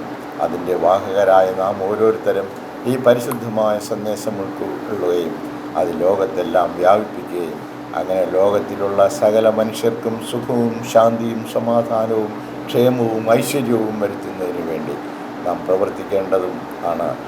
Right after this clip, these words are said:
അല്ലാഹു സുബ്ഹാനഹു തആല നമ്മെ എല്ലാവരെയും സൃഷ്ടിക്കുകയും അവൻ നമ്മൾക്ക് വേണ്ടുന്നതെല്ലാം നൽകുകയും നമ്മെ സംരക്ഷിക്കുകയും ചെയ്തുകൊണ്ടിരിക്കുന്നു.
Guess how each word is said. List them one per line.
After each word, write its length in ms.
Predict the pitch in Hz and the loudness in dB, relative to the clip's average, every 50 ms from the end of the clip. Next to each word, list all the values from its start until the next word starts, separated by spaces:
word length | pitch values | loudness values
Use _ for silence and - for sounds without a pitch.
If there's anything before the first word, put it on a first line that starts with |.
| - - - - - | -12 -12 -12 -6 -4
അല്ലാഹു 420 | 92 87 87 95 92 92 92 - 117 | -4 2 6 8 8 8 6 2 -6
സുബ്ഹാനഹു 560 | - - - 95 92 - 107 107 107 101 92 85 | -8 -4 0 0 0 2 0 -2 -2 -4 -6 -2
തആല 300 | - 95 85 90 92 90 87 87 80 71 - - - - - - - | 0 2 2 2 2 2 2 0 0 -2 -6 -10 -12 -12 -12 -6 -2
നമ്മെ 320 | 90 90 90 95 98 95 92 95 95 | -2 0 0 2 0 0 2 2 0
എല്ലാവരെയും 720 | 92 98 101 107 107 107 107 110 107 110 110 107 110 110 107 | 2 6 6 8 8 8 6 4 2 2 0 0 -2 -6 -6
സൃഷ്ടിക്കുകയും 760 | - - 110 - - 131 120 - 120 120 120 117 117 113 113 117 - - - - - - - 107 | -6 -8 -8 -8 -8 -8 -8 -4 0 0 2 2 2 0 -2 -6 -8 -10 -12 -12 -12 -8 2 4
അവൻ 180 | 113 120 127 123 123 | 4 6 6 4 4
നമ്മൾക്ക് 460 | 127 127 131 131 131 123 120 - 127 127 120 120 | 2 2 4 2 0 0 -2 -6 -4 -4 -4 -2
വേണ്ടുന്നതെല്ലാം 720 | 120 127 135 143 139 127 127 123 120 117 113 113 113 113 113 110 | -2 -2 -2 -2 0 0 0 2 2 2 4 4 4 4 4 0
നൽകുകയും 580 | 107 101 110 104 101 104 104 101 95 98 95 95 - - - - - - - | -2 -2 -2 -4 -4 -4 -4 -2 -2 -4 -6 -8 -10 -12 -12 -14 -14 -8 -2
നമ്മെ 280 | 90 95 101 101 101 95 92 | -2 0 0 0 -2 -2 0
സംരക്ഷിക്കുകയും 840 | - 127 113 113 113 113 113 - - 117 113 - 107 104 101 98 98 - | 2 2 2 2 0 -2 -2 -2 -6 -8 -6 -6 -6 -6 -6 -6 -8 -8
ചെയ്തുകൊണ്ടിരിക്കുന്നു. 960 | - 113 110 107 98 98 98 101 98 92 90 90 87 - 92 87 87 87 82 | -6 -4 -4 -4 -4 -4 -6 -6 -4 -6 -6 -6 -4 -4 -6 -4 -4 -4 -6